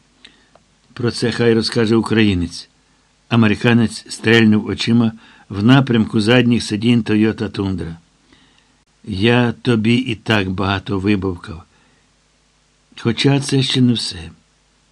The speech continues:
Штайрман прикусив губу, наготувавшись слухати далі. «Оскільки напруги на периметрі не було, а ми засіли в Д В будівлі,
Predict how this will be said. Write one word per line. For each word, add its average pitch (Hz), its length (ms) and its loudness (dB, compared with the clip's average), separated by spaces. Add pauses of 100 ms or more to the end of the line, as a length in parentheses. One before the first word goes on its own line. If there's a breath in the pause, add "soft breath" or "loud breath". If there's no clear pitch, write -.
(600)
Штайрман 147 580 2
прикусив 123 540 0
губу, 120 320 0 (640 soft breath)
наготувавшись 135 760 2
слухати 127 420 0
далі. 87 340 -6 (640)
«Оскільки 131 520 0
напруги 131 520 2
на 107 120 0
периметрі 117 560 2
не 110 120 2
було, 113 380 2 (1080 soft breath)
а 131 100 2
ми 147 140 6
засіли 139 480 4
в 127 80 4
Д 127 120 4
В 127 120 6
будівлі, 117 540 4